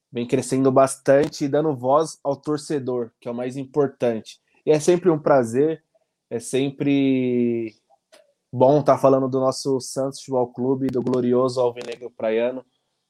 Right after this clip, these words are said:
que é o nosso clube que a gente ama, o clube do coração, então é algo que sempre que precisar, estou disponível pra tá contando as histórias relacionadas ao Peixão, que é a minha vida, eu amo o Santos.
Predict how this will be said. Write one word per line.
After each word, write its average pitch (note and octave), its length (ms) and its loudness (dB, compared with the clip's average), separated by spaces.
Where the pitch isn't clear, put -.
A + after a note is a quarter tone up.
que - 140 -8
é A#2 220 0
o A#2+ 40 0
nosso B2 260 -4
clube B2+ 280 -2
que B2 100 -4
a B2 40 2
gente B2 340 -4
ama, B2+ 320 6
o A#2+ 60 -2
clube B2+ 220 -2
do B2 120 -2
coração, B2+ 760 0
então C3 400 4
é C3 40 6
algo C3 300 6
que C3 840 -2
sempre C#3 500 -6
que C3+ 340 -2
precisar, C3 720 0
estou B2+ 240 -6
disponível B2+ 520 -2
pra B2 180 -2
tá B2 100 -2
contando B2 320 -6
as A#2+ 100 -8
histórias B2 640 -2
relacionadas B2 540 0
ao B2 80 -6
Peixão, B2 500 -2
que A#2+ 320 -4
é A#2+ 40 2
a A#2+ 40 0
minha B2+ 260 -4
vida, B2 300 -4
eu B2 160 -2
amo B2+ 120 -4
o A#2+ 40 -10
Santos. - 640 -6